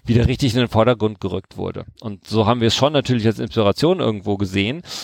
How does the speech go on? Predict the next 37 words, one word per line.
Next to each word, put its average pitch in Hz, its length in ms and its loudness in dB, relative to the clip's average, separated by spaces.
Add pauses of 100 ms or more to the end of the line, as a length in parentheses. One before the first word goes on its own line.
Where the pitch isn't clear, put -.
(100)
und 107 180 0
natürlich 110 400 2
auch 101 80 -2
geguckt, 110 340 -4
wie 107 100 -2
machen 113 320 -2
die 113 120 -4
bestimmte 104 440 -6
Sachen. 104 340 -2 (260)
Aber 107 160 0
wir 113 100 4
hatten 117 140 -2
jetzt 110 160 -2
nie 123 100 0
irgendwie 113 240 0
das 104 160 0
Ziel 127 220 0
zu 113 100 -6
sagen, 104 300 2
so, 117 300 2
wir 110 120 2
sind 113 160 -4
jetzt 110 180 0
auch 117 220 2
so 107 180 -4
ein 98 80 -10
Souls-Spiel 104 800 0
und, 101 360 -2
ähm, 98 280 2 (300)
und 98 200 -8
wir 110 100 2
machen 113 220 0
das 107 120 -2
jetzt 107 160 2
so 104 160 -2
wie 98 120 -4
die. 95 240 -6